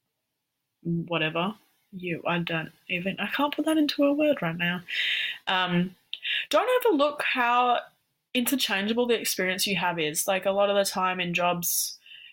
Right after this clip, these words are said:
you would have gained something transferable to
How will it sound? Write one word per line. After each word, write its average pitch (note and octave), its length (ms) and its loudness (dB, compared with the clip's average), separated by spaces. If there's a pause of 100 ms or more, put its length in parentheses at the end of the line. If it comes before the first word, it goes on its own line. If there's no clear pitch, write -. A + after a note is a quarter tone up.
(120)
you G3+ 180 0
would F#3+ 120 0
have F#3+ 140 -2
gained E3+ 300 -2
something F#3+ 1000 0 (220)
transferable E3 1040 -2 (100)
to E3+ 540 0